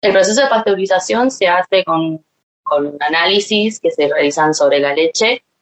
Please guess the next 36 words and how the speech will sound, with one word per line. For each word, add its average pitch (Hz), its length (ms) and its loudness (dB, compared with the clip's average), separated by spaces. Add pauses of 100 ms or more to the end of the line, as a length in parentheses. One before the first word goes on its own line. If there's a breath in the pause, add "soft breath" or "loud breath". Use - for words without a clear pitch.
(160)
para 156 260 4
ver 156 180 2
si 165 480 0
no 156 280 0
perdió 151 320 2
nunca 160 240 0
la 147 120 2
cadena 147 340 0
de 147 160 -2
frío, 196 680 2
eh, 143 580 0 (140)
se 139 340 0 (240)
ve 170 420 4
si 143 420 0
está 147 680 2
ácida 156 560 0
esa 143 260 -2
leche, 151 560 0 (380)
propio 147 300 2
de 139 80 4
las 139 120 0
bacterias 147 420 0
que 135 80 -10
se 143 60 -2
empiezan 147 300 0
a 143 100 2
reproducir, 143 760 0 (380)
eh, 143 420 2 (120)
y 170 100 0
luego 170 240 4
de 170 160 4
que 170 100 0
pasa 170 440 0
esa 175 200 -2
instancia, 262 800 0
se, 165 300 0